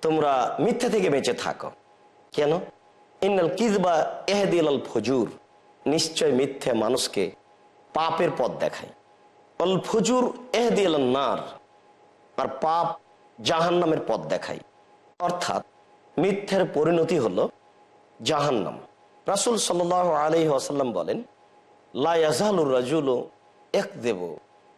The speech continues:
হাত্তা ইউকতাবু ইনদাল্লাহি কাযযাব", মানুষ যখন মিথ্যা কথা বলে,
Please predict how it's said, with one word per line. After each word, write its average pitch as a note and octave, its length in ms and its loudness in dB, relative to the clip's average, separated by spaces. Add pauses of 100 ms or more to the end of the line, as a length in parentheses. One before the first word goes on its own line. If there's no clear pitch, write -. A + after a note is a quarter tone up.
হাত্তা G3 640 -2 (380)
ইউকতাবু A#3+ 440 0
ইনদাল্লাহি B2+ 760 0 (300)
কাযযাব", A#2 500 -2 (640)
মানুষ F#3+ 380 2
যখন G#3+ 220 0
মিথ্যা E3 340 0
কথা D#3+ 200 0
বলে, G#2+ 420 0